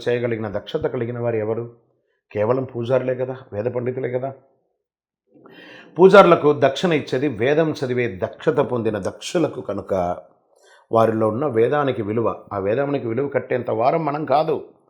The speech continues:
ఈ విషయం బాగా గ్రహించాలి. వారికి దక్షిణ ఇవ్వడం అంటే మనం ఇవ్వగలిగినంత ఇవ్వడమే కానీ ఏదో తునమో పనమో ఇవ్వడం కాదు,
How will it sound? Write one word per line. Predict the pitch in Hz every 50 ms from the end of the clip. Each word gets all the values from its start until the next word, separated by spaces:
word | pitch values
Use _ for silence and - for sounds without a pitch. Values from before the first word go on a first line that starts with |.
| _ _ _ _ _ _ _ _ _ _ _ -
ఈ | 107
విషయం | 127 127 - 185 170 156
బాగా | 135 127 139 151 160
గ్రహించాలి. | 143 131 127 117 143 151 139 - - 120 92 85 87 - - _ _ _ _ _ _ -
వారికి | - 139 151 143 147 120
దక్షిణ | 117 113 117 - - - 196 196
ఇవ్వడం | 180 165 151 156 156 151 143 135
అంటే | 120 113 101 123 143 151 151 - - - - _ -
మనం | 117 131 160 160
ఇవ్వగలిగినంత | 139 123 117 135 156 156 180 175 170 170 175 175 180 - 180
ఇవ్వడమే | 165 151 147 156 151 151 151 143
కానీ | 127 127 139 139 147 143
ఏదో | 131 123 120 135 139 131 131 127 127 -
తునమో | - 131 139 139 139
పనమో | 113 117 117 117 117 117 113
ఇవ్వడం | 110 104 101 107 107 107 107
కాదు, | - - 92 90 85 - -